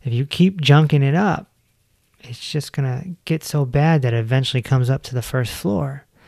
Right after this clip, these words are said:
And it's gonna come out on its own. And then it's on you to take responsibility to keep cleansing. It's an emotional cleanse.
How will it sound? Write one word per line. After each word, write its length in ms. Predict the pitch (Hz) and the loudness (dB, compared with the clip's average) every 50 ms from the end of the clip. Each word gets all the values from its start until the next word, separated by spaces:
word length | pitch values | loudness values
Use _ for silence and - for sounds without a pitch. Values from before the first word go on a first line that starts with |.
| _ _ _ _ _ _ _ _ _ _ _ _ _ _ _ _ _ _ _ _ _ _ _ _ _ _ _ _ _ _ _ _ _ | _ _ _ _ _ _ _ _ _ _ _ _ _ _ _ _ _ _ _ _ _ _ _ _ _ _ _ _ _ _ _ _ _
And 100 | 143 131 | -6 -4
it's 120 | 120 - | -4 -2
gonna 180 | - - 147 139 | -2 0 0 0
come 240 | - - 135 131 127 | 0 0 0 2 2
out 180 | 127 131 127 123 | 2 2 2 2
on 120 | 120 117 | 0 0
its 200 | 110 107 110 - | -2 -4 -4 -2
own. 280 | 131 123 117 110 113 107 - - _ _ _ _ _ _ _ _ _ _ _ _ _ _ _ _ _ _ _ _ _ _ _ _ _ _ _ - - - - | -2 -2 -2 -4 -6 -10 -18 -20 _ _ _ _ _ _ _ _ _ _ _ _ _ _ _ _ _ _ _ _ _ _ _ _ _ _ _ -20 -10 -4 0
And 120 | 143 120 120 | 0 2 4
then 120 | 127 123 123 | 4 4 4
it's 180 | 120 - - | 4 2 2
on 160 | 120 117 117 | 2 2 2
you 540 | 113 117 131 147 156 143 120 113 131 135 - _ _ _ _ _ _ _ _ _ _ _ _ _ _ _ _ - | 4 6 8 8 8 8 6 4 0 -6 -12 _ _ _ _ _ _ _ _ _ _ _ _ _ _ _ _ -6
to 100 | - - | -6 -4
take 320 | - - 123 117 - - | -2 0 -2 -2 -2 -4
responsibility 1200 | 113 - - - - 127 117 113 104 - - 127 110 - 131 131 123 123 117 127 139 139 - _ _ _ _ _ _ _ _ _ _ _ _ _ _ _ _ _ _ _ _ | -6 -6 -6 -4 -2 -2 -2 -2 -2 -4 -8 -8 -4 -2 0 0 0 0 -2 -4 -6 -8 -10 _ _ _ _ _ _ _ _ _ _ _ _ _ _ _ _ _ _ _ _
to 80 | - 143 | -8 -8
keep 300 | - - 127 120 - - | -4 -2 -4 -4 -4 -4
cleansing. 500 | - - 120 110 110 110 - - - _ _ _ _ _ _ _ _ _ _ _ _ _ _ _ _ _ _ _ _ _ _ _ _ _ _ _ _ _ _ _ _ _ _ _ _ _ _ _ _ _ _ _ _ _ _ _ _ _ _ _ _ _ - | -4 -2 -2 -2 -2 -4 -6 -10 -16 _ _ _ _ _ _ _ _ _ _ _ _ _ _ _ _ _ _ _ _ _ _ _ _ _ _ _ _ _ _ _ _ _ _ _ _ _ _ _ _ _ _ _ _ _ _ _ _ _ _ _ _ _ -8
It's 180 | - 131 - - | -8 -6 -4 -2
an 80 | 127 120 | -2 0
emotional 560 | 113 110 113 117 113 110 - - 120 123 - | 0 0 0 -2 -2 -4 -6 -6 -6 -6 -6
cleanse. 540 | - - 139 135 135 135 135 135 - - | -8 -10 -8 -6 -6 -6 -8 -8 -12 -16